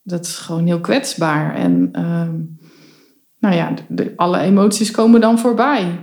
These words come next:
En ik, ik wer-, ik kreeg al allemaal schuldgevoelens en wordt ook weer boos op elkaar. En, eh, maar je krijgt ook oog voor het deel van de ander.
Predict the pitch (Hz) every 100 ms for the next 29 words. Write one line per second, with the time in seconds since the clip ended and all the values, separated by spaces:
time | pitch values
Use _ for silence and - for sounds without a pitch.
0 | - - 180 - 165 - 190 175 170 -
1 | 170 - - - - 170 160 156 147 -
2 | 170 160 - 233 233 233 202 220 214 208
3 | 202 202 202 - - 165 165 - - -
4 | - - 180 175 160 160 160 165 165 175
5 | 165 180 240 233 233 233 233 - 170 165
6 | 165 - - - - 85 - - - _
7 | - 202 202 226 208 226 240 - - 214
8 | 233 - - 196 180 180 175 180 180 202
9 | 233 226 196 180 - 233 226 170 151 -